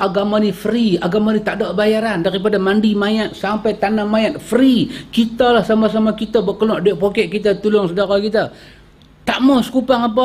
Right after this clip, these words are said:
pun. Kalau agama main fitrah lagu tu, dicurigai orang tu. Ni apa ambil sekupang pun tak bayar? Dia jadi macam tu. Ni tanam mayat ke, tanam bangkai,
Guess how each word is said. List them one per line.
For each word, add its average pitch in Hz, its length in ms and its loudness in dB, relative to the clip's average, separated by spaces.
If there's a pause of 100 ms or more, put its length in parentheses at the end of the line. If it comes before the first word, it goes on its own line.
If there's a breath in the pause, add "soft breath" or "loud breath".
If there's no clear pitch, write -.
pun. 240 200 2
Kalau 269 240 2
agama 277 480 2
main 277 360 0
fitrah 339 400 -2
lagu 320 280 0
tu, 339 320 0
dicurigai 320 1040 2
orang 302 320 0
tu. 247 100 -2 (1700)
Ni 120 140 -6
apa 110 340 -4
ambil 123 140 -4
sekupang 131 400 -6
pun 135 100 -4
tak 151 140 -4
bayar? 220 320 -2 (160)
Dia 285 160 4
jadi 320 160 4
macam 320 240 2
tu. 302 120 2 (1000)
Ni 277 80 -2
tanam 175 400 0
mayat 147 320 0
ke, 277 320 0
tanam 139 240 0
bangkai, 123 240 0